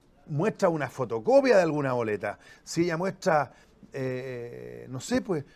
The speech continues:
muestra algo, certifica algo. Yo le pedí en cámara a ella que dijera el nombre del empresario y no quiso decirlo.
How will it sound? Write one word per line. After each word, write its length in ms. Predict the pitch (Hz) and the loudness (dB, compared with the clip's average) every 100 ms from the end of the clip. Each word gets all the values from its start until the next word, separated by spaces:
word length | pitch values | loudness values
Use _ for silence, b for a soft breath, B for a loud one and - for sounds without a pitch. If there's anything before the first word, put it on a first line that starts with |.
| b | b
muestra 400 | 202 202 180 247 | -4 0 4 6
algo, 340 | 349 302 139 | 6 2 -4
certifica 680 | 117 165 - 170 156 220 247 | -4 -6 -6 -6 -4 2 2
algo. 200 | 240 175 | 4 0
Yo 200 | 127 233 | 0 2
le 120 | 247 | 4
pedí 220 | 190 196 | 4 0
en 120 | 214 160 | -4 -6
cámara 540 | - 170 202 170 117 | -4 -2 0 0 0
a 80 | 110 | -2
ella 300 | 110 120 147 B B - | -4 -6 -10 B B 4
que 120 | 196 | 4
dijera 340 | 208 214 226 | 4 0 2
el 80 | 220 | 2
nombre 240 | 220 214 | 0 -2
del 80 | 214 | -2
empresario 380 | 202 208 220 214 | -2 -2 -2 -4
y 20 | |
no 120 | 196 | -6
quiso 200 | 180 220 | -8 -6
decirlo. 400 | 226 240 233 202 | -8 -8 -12 -14